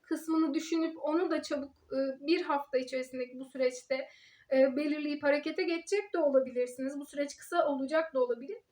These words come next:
Ya da bir fikriniz için yola çıkmaya karar vermiş, artık ileriyi görüyorum, bununla ilgili ne yapacağımı biliyorum, ben bu işe başlıyorum deyip, e, dediğiniz bir iş olup da yanı sıra yeni bir fikir de bulmuş ve onunla ilgili bir şeyleri,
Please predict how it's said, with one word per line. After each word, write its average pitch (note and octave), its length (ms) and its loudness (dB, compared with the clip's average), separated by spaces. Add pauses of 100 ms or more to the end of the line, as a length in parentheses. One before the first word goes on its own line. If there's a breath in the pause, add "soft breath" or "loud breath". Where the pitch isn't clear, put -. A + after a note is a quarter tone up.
(200)
Ya G4 240 2
da F#4+ 240 -2 (440 soft breath)
bir A4+ 260 4
fikriniz F4 380 2
için D#4 180 -6
yola F4+ 240 0
çıkmaya D#4+ 380 -4
karar D#4 420 2
vermiş, D#4+ 400 2 (500)
artık D#4+ 340 2
ileriyi D#4 400 0
görüyorum, D4 640 0
bununla D#4 220 -2
ilgili C#4+ 220 -2
ne D4 40 0
yapacağımı D4 500 0
biliyorum, D4 580 -2 (100)
ben F#4 300 4 (460 soft breath)
bu F#4+ 80 8
işe F#4 300 4
başlıyorum D#4 760 2
deyip, C#4+ 400 -2 (420)
e, C4+ 40 -2 (380)
dediğiniz D4+ 440 2
bir D#4+ 280 0
iş - 280 0 (100)
olup D4 400 -4
da B3 240 4
yanı E4+ 240 2
sıra F4 180 -6
yeni E4+ 320 0
bir F4+ 200 0
fikir F#4+ 380 2
de C#4+ 160 -2
bulmuş B3+ 440 -2 (420 soft breath)
ve D4+ 80 0
onunla F#4 360 4
ilgili D#4+ 280 0
bir D4 60 -4
şeyleri, D4 560 -4